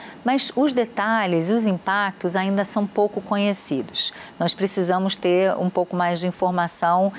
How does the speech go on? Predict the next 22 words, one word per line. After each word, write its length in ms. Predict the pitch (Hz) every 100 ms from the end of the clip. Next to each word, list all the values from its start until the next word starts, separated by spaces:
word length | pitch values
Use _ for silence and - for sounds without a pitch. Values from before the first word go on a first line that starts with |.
| - -
e 100 | 196
dessas 440 | 208 262 262 190
definições 640 | 185 - 180 170 175 190
pra 140 | - 208
que 80 |
a 40 | 208
gente 180 | 208 -
possa, 240 | 202 220
inclusive, 380 | 220 226 214 233
saber 400 | - 277 214 208 - - -
o 80 | 196
que 160 | 294
que 100 | 277
de 120 | 220 214
fato 320 | 220 202 196
vai 100 | 190
ser 140 | -
um 40 | 180
impacto 320 | 180 175 -
positivo 560 | 160 135 - 208 185
ou 60 | 165
negativo. 720 | 160 147 131 - 190 185 185